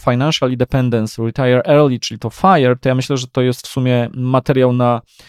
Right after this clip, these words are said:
odrębny odcinek, bo myślę, że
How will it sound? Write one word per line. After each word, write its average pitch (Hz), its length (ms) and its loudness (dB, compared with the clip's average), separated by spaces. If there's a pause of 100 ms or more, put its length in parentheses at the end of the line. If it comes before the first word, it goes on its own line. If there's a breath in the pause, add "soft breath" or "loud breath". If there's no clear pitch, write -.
(200 soft breath)
odrębny 147 640 2
odcinek, 151 420 0
bo 131 120 0
myślę, 185 380 2
że 151 400 2